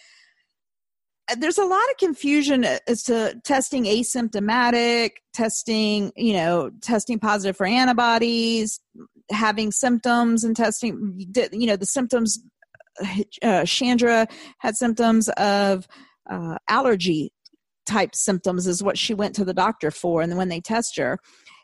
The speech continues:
And then also just in the testing in general, Mike, there are different tests. And these tests that are coming back that you get the results for within a few hours,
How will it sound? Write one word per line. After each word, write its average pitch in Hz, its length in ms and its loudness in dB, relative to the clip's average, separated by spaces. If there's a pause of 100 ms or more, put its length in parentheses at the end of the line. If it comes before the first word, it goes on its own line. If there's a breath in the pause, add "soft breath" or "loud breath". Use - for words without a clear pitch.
(120)
And 277 140 2
then 359 140 2
also 359 300 2
just 320 280 0
in 359 80 2
the 208 80 2
testing 277 480 -2
in 202 160 2
general, 208 360 2
Mike, 165 300 0
there 339 160 4
are 403 80 4
different 269 480 -2
tests. 196 380 0
And 240 160 4
these 359 220 2
tests 349 320 0
that 285 100 2
are 240 80 2
coming 254 400 4
back 214 380 2
that 226 260 -2
you 254 140 4
get 240 220 0
the 220 80 4
results 214 560 2
for 220 400 4
within 208 420 2
a 190 60 2
few 226 260 0
hours, 233 560 4